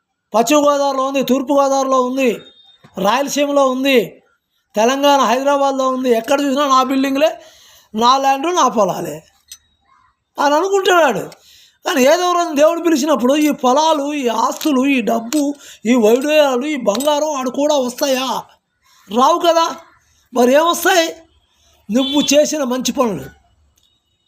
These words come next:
ఎంతమందికి అన్నదానం చేసావు? ఎంతమంది నిరుపేదలను చదివించావు? ఎంతమంది ఆత్మలను రక్షించావు?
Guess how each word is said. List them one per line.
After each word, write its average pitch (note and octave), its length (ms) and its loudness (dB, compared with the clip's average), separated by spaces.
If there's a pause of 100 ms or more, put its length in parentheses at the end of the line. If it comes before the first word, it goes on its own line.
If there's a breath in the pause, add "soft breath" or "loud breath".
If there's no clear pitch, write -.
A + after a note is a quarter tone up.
(280)
ఎంతమందికి C#4+ 480 0
అన్నదానం C#4 520 0
చేసావు? A#3+ 540 0
ఎంతమంది D#4 480 0
నిరుపేదలను D4+ 500 0
చదివించావు? C4+ 640 -2 (480 loud breath)
ఎంతమంది D#4 500 0
ఆత్మలను D4+ 520 2
రక్షించావు? C#4 600 0